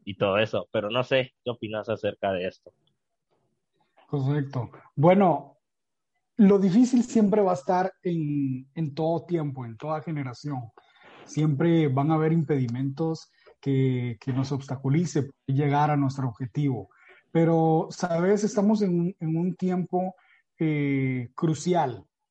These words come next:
Speaker 2: donde realmente la iglesia, como decía en las otras preguntas, debe tomar realmente su, su, su papel y saber de que estamos para amar a las personas. Mira, la iglesia,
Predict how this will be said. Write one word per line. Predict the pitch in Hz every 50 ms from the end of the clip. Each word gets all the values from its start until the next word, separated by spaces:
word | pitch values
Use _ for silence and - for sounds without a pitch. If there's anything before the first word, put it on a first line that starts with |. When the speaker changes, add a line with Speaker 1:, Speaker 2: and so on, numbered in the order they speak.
| _ _ -
Speaker 2:
donde | 147 151 147 143 143
realmente | 127 135 151 151 156 160 160 165 156 147 - 180
la | 175 151
iglesia, | 131 127 135 143 139 139 165 151
como | 151 160 147 139 127
decía | 120 - - 151 156
en | 160 156
las | 143 135
otras | 139 131 135 151 147 -
preguntas, | - 160 151 143 143 139 139 143 156 156 - _ _ _ - - - -
debe | 147 156 170 190
tomar | 190 - 175 151 139 139 147 170 165
realmente | 170 170 156 151 151 151 151 139 - 170
su, | - - - 151 143 139 135 127 123 117 110 107 110 - _
su, | - - - 143 135 123 123 123 117 113 110 110 110 107 107 104 -
su | - - - 160 135
papel | - 120 - - 170 175 160 151 170 170 - _ _ - _ _ _ _ _ -
y | 175 165 139
saber | - 147 131 135 139 147 156
de | 185 -
que | - 156
estamos | - - - 139 147 160 185 180 -
para | - 180 160 135 127
amar | 120 127 135 156
a | 165
las | 165 156 135 -
personas. | - 131 117 - - 139 135 127 113 101 - - _ _ _ _ _ _ _
Mira, | - 151 143 156 147
la | 143 143
iglesia, | 135 135 160 185 190 190 - 220 220 220 220 214